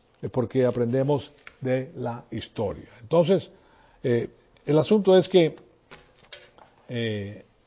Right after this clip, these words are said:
llega a ser muy, pero muy importante porque la historia expande nuestra experiencia. Sin necesidad de estar ahí presentes, pues tienes ya, eh, el escenario presentado y ya sabes más o menos lo que tienes que hacer. Y claro está, también funciona de otra manera.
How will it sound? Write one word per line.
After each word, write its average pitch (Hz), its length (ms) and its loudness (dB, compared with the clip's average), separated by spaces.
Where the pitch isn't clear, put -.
llega 185 180 4
a - 40 2
ser 165 160 6
muy, 165 160 2
pero 160 140 2
muy 143 140 0
importante 131 540 -2
porque 113 260 -8
la 110 80 -6
historia 131 560 -2
expande 131 460 -6
nuestra 127 320 -6
experiencia. 107 720 -10
Sin 120 220 -8
necesidad 113 560 -8
de 135 60 -6
estar 120 260 -6
ahí 117 160 -4
presentes, 120 560 -6
pues - 240 -18
tienes 117 340 -10
ya, 120 320 -8
eh, 113 180 -12
el 117 160 -4
escenario 117 560 0
presentado 110 920 -4
y 113 280 -8
ya 131 160 -4
sabes 127 260 -6
más 123 180 -8
o 113 40 -10
menos 120 220 -8
lo 110 60 -4
que 101 100 -12
tienes 107 220 -10
que - 80 -14
hacer. - 160 -18
Y 156 120 6
claro 180 200 6
está, 196 180 2
también 156 280 0
funciona 170 420 -2
de 151 100 0
otra 147 160 0
manera. 180 320 -2